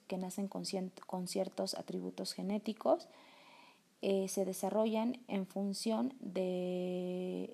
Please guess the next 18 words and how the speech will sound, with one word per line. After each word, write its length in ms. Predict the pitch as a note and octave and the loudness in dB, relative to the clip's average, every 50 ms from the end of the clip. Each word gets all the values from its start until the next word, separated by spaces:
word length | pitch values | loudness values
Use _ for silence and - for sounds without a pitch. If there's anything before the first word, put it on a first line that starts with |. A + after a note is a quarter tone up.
| - | -4
el 140 | - F#3+ F#3 | -2 -2 0
contacto 420 | - G3+ G3+ G3 G#3+ G3 G3+ - A3 | 0 -2 2 2 2 2 2 0 0
que 120 | - G3+ | 0 0
tiene 220 | - G#3 G3+ G3+ | 0 2 2 2
el 100 | G3+ G3+ | 2 2
individuo 460 | G3 F#3+ F3+ F3+ F3+ F3+ F#3+ F#3 F3+ F3+ | 2 0 0 -2 -2 0 0 -2 -2 -2
con 200 | - F3+ F3+ F3 | -4 -4 -4 -4
su 100 | F3+ F#3 | -4 -4
entorno. 500 | F#3+ F#3+ - A3+ A#3 A#3 A3+ A3+ A3 - - - - - - - - - - - - - - _ _ | -4 2 4 4 6 6 4 2 0 -2 -8 -16 -20 -20 -20 -18 -20 -20 -20 -20 -20 -20 -20 _ _
Eh, 300 | - A3+ A#3 A3+ A3+ - - | 2 4 6 6 4 4 2
este 180 | A#3+ A#3+ C4+ | 2 4 4
modelo 300 | B3+ A#3+ A#3+ A#3+ A#3+ A#3+ | 6 6 6 6 4 4
es 60 | A#3+ | 4
muy 200 | A#3+ A#3 A#3 A#3 | 4 4 4 4
utilizado 600 | A#3 A#3 - G#3+ G3+ G3 - G#3+ G#3 G#3 G#3+ G#3+ | 2 2 0 0 0 0 4 4 4 6 4 2
por 240 | G#3 - - G3+ F#3+ | 2 2 2 2 2
la 340 | F#3 F3+ F3+ F3+ F3+ F#3 F#3 | 2 0 0 0 0 -2 -4
psicología 840 | - - F#3+ - - F#3 F#3 F#3+ G3 - - - A3 A3 A3+ B3+ | -4 -6 -6 0 2 4 4 4 2 0 0 0 2 4 4 4